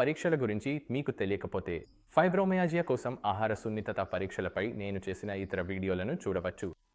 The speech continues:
ఇప్పుడు కార్నివోర్ డైట్ విషయంలో మనం సంక్లిష్ట ప్రోటీన్లను పరిగణనలోకి తీసుకోవాలి. ఇది నేను ఇంతకు ముందు కూడా మాట్లాడిన విషయం. మీరు ఎక్కువ మొత్తంలో ప్రోటీన్ తీసుకున్నప్పుడు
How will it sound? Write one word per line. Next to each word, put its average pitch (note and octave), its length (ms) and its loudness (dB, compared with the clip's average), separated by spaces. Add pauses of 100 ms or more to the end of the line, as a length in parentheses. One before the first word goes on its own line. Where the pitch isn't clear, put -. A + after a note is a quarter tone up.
(180)
ఇప్పుడు A#3 220 6 (180)
కార్నివోర్ F3+ 500 8
డైట్ C3+ 280 6
విషయంలో G2+ 340 4 (260)
మనం F#3 160 6 (120)
సంక్లిష్ట C#3+ 340 2 (100)
ప్రోటీన్లను A#2+ 480 6 (120)
పరిగణనలోకి A#2+ 720 4
తీసుకోవాలి. G2 580 2 (280)
ఇది D3+ 200 6
నేను C3+ 160 4 (140)
ఇంతకు A#2 280 0
ముందు A2+ 240 2
కూడా G#2 160 6 (140)
మాట్లాడిన G2+ 500 4
విషయం. G2 300 0 (1120)
మీరు A3+ 160 8 (100)
ఎక్కువ F#3+ 320 6
మొత్తంలో A#2 380 4 (140)
ప్రోటీన్ C#3 380 6
తీసుకున్నప్పుడు G#2 560 2